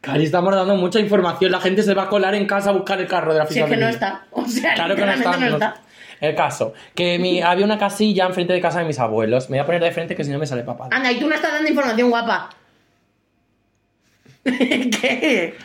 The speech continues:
Speaker 1: Es que me, es que primero mi perfil bueno es este. Pero me toca estar aquí porque ellos están ahí siempre.
Speaker 2: No, porque
Speaker 1: El
Speaker 2: me lo has
Speaker 1: caso,
Speaker 2: dicho tú.
Speaker 1: el caso, que yo estaba en casa de mis abuelos y dicen mis abuelos, "Esta gente ha dejado la casilla donde está y han sacado un carro al contenedor".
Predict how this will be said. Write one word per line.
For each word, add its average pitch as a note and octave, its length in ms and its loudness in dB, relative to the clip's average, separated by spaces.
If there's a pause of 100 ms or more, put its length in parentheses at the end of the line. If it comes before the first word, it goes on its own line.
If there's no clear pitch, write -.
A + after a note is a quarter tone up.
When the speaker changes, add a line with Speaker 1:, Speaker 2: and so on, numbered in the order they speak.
(220)
Speaker 1:
Es C#3+ 120 -4
que F3+ 100 -2
me, F3 240 0
es F3 100 -4
que F#3 80 -2
primero F#3+ 300 2
mi B3+ 80 4
perfil A3 280 2
bueno A#3+ 220 2
es C#3+ 80 -4
este. B2 500 -4 (220)
Pero D#3 260 2
me E3 140 0
toca G3 220 2
estar G#3+ 180 0
aquí A3+ 260 2
porque G#3+ 280 2
ellos G#3+ 180 2
están F#3 200 0
ahí C3 100 -2
siempre. A2+ 420 -4 (300)
Speaker 2:
No, F#3+ 120 -4
porque D#3+ 140 0
Speaker 1:
El E3 60 2
Speaker 2:
me - 40 -2
lo F3+ 60 4
has E3 80 0
Speaker 1:
caso, G3 120 0
Speaker 2:
dicho F#3+ 120 -2
tú. - 200 -8 (400)
Speaker 1:
el C3 140 -2
caso, B2 440 -6 (360)
que E3 180 2
yo F#3 120 4
estaba F#3+ 380 2
en F#3 80 -2
casa F#3 160 0
de F#3 60 0
mis F3+ 100 0
abuelos F3 320 2
y D#3+ 60 0
dicen D3 180 -2
mis C#3+ 100 -2
abuelos, A#2+ 420 0 (360)
"Esta E3 240 -2
gente F3 260 -2
ha D3+ 40 2
dejado D#3 280 0
la B2+ 100 -2
casilla C#3 340 -2
donde D#3+ 180 0
está E3+ 260 -2
y E3 80 0
han D#3 80 0
sacado C#3 380 0
un E3 160 0
carro G3 540 0
al B2+ 220 0
contenedor". A2+ 600 -4